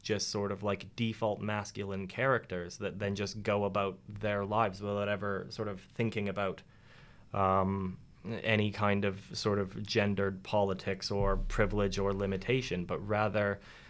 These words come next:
the sort of limited, small, sort of,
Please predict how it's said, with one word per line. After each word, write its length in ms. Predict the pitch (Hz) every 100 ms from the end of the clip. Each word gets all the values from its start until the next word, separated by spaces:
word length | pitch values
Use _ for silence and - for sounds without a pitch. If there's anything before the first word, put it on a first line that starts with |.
| - -
the 280 | 104 110 107
sort 340 | - 110 104
of 360 | 101 98 - -
limited, 1040 | - 110 107 113 120 117 - 101 95 92 -
small, 1000 | - - - 113 107 104 101 98 92 95 - - - - -
sort 260 | - 113 104
of, 160 | 95